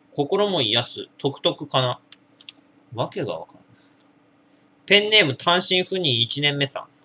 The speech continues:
どういうこっちゃね。えーと、クエン酸が二万八千ミリグラム一本あたり入ってるみたいです。果汁がね、十パーセント未満と。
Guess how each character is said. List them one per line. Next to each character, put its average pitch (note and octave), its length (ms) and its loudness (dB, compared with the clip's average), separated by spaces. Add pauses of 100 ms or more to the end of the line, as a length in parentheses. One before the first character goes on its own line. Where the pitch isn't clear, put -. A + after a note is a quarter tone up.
(600)
ど A#2 100 -6
う - 20 -4
い A#2 40 -4
う A#2 40 -8
こ - 80 -14
っ - 40 -16
ち - 100 -6
ゃ - 40 -4
ね。 C3 80 -18 (800)
え D#3+ 140 0
ー E3+ 40 2
と、 F3 120 0
ク F#3 160 6
エ A3 60 8
ン A3+ 100 -2
酸 G#3 200 4
が G3+ 80 4
二 E3+ 160 0
万 G#3+ 220 4
八 - 180 -2
千 D3 320 -2
ミ C#3+ 120 -2
リ D#3+ 100 -2
グ D#3+ 100 -2
ラ C#3 100 4
ム G#2+ 140 -6 (1200)
一 C3 120 -4
本 E3 280 2
あ D#3+ 60 6
た B2 120 6
り G2+ 140 0
入 - 200 -2
っ - 80 -16
て A2 120 -4
る G2 120 -6
み G2 60 -18
た F#2+ 100 -10
い - 60 -12
で - 60 -20
す。 - 220 -14
果 D3 200 4
汁 F#3+ 200 4
が G3+ 140 6
ね、 F#3 300 2
十 A#2 200 -2
パ F3 220 6
ー E3+ 40 4
セ E3+ 100 -2
ン D#3 100 -4
ト D#3 80 -2
未 D3 180 0
満 A2 240 -2
と。 - 80 -18